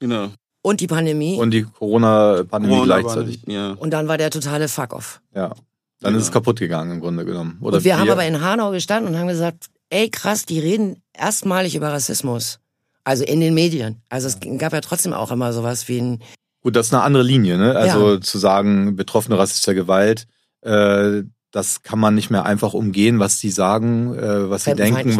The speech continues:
Speaker 2: Fremdenfeindlichkeit,
Speaker 3: ihre Analyse
Speaker 2: ja.
Speaker 3: ist,
Speaker 1: Mhm.
Speaker 3: äh, wie man es beim Mensu-Komplex ja jetzt, also zehn Jahre lang gemacht hat. Ich glaube, das ist auch eine Auswirkung genau dieser Kämpfe, dass man das nicht mehr so einfach, dass ein Typ wie Bouvier sich auf eine Bühne stellt in Hanau und sagt,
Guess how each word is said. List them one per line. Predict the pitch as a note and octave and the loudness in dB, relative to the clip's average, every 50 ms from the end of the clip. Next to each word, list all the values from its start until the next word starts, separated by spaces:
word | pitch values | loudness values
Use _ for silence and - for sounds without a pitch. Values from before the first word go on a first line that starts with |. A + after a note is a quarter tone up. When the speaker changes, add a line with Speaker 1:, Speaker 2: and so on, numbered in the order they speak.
| G#2 A#2 | 2 2
Speaker 2:
Fremdenfeindlichkeit, | A#2+ B2 | 2 2
Speaker 3:
ihre | G#2 G#2 | 2 2
Analyse | G#2+ G#2+ G#2 G2+ G2+ A2 A2+ - B2 A2+ A2 | 2 2 2 2 2 2 2 2 2 4 4
Speaker 2:
ja. | A#2 A#2+ | 4 2
Speaker 3:
ist, | A#2+ - - - - _ - | 0 -2 -4 -8 -10 _ -20
Speaker 1:
Mhm. | A2 G2+ G#2 G2+ F#2+ _ | -18 -14 -14 -14 -14 _
Speaker 3:
äh, | - A#2 G#2 F#2+ | -8 -6 -2 0
wie | G#2+ | 2
man | G#2+ A2 G#2 | 4 4 2
es | F#2+ - | 2 0
beim | A2 G#2 G2+ | 0 2 2
Mensu-Komplex | G2+ G2 G2 - B2+ - B2+ A#2 A2+ A2+ G#2 - - | 2 2 0 -2 -2 -2 -2 0 2 0 0 2 2
ja | G#2 | 2
jetzt, | F#2+ F#2+ F#2 - - - - | 4 4 2 0 -4 -8 -4
also | G#2 F#2+ F#2 F#2 | -4 -4 -4 -6
zehn | - - - A2 G2 | -6 -2 0 0 2
Jahre | F#2+ F#2+ F#2+ F#2+ | 2 2 2 2
lang | F#2+ F#2+ F#2 | 0 0 0
gemacht | F2+ F#2 F#2+ G2 - - | 0 -2 -2 -4 -4 -2
hat. | B2 A2+ A2+ A2+ A#2 - _ _ _ _ _ _ | 0 0 0 -2 -6 -14 _ _ _ _ _ _
Ich | _ | _
glaube, | - G2+ F#2 | -6 -4 -2
das | F2+ G#2+ G2+ - - | 0 0 0 0 -2
ist | G2+ - | -4 -2
auch | G2+ F#2+ F#2+ | -2 0 0
eine | G#2 G2 F#2 | 2 2 2
Auswirkung | G#2 G#2 - - G#2+ F2+ G2 G2 | 2 2 2 0 -2 -2 0 -2
genau | F#2+ F#2+ F#2+ | 0 0 0
dieser | F#2 F#2 F#2+ F#2+ | 0 0 -2 -2
Kämpfe, | F2+ - G#2 G#2 A2 G#2 - A2 G#2 | -2 0 0 0 0 -2 0 0 0
dass | F#2+ G2 - | 0 0 -2
man | - G2+ | -2 -2
das | F#2+ F#2 - - | -2 -2 -2 -4
nicht | G2+ F#2 | -4 -4
mehr | - G#2 | -2 -2
so | F#2 G#2 | 0 0
einfach, | F#2 F#2+ F#2 - F#2+ F2+ - _ _ _ _ _ _ - | 0 0 0 -2 -4 -4 -6 _ _ _ _ _ _ -10
dass | F#2 F#2+ | -4 0
ein | G#2+ G2 G2 F#2 | 0 2 2 0
Typ | F#2+ - A2+ G2+ - | -2 -4 -6 -4 -2
wie | G#2 F#2+ | -4 -4
Bouvier | F#2+ - G2 F2 D#2+ F#2 F#2 G2+ G#2 | -2 -2 -4 -2 -2 0 2 2 2
sich | G2 G#2+ F#2+ | 2 0 -2
auf | F#2 - | -2 -2
eine | G#2+ F#2 | -2 -4
Bühne | F2 - - G2 G#2 G#2 G2 | -4 -6 -6 -2 -2 0 0
stellt | - - A2+ G2+ G2+ G2 G#2 | 0 0 2 2 2 2 0
in | G2 F#2+ F#2+ | -2 -2 -2
Hanau | F#2 G2 G2+ G2+ G2 G2 F#2+ | -2 0 0 2 2 2 2
und | F#2 | 0
sagt, | F2+ F#2+ F#2+ F#2+ F#2+ F#2+ | 2 2 2 2 2 0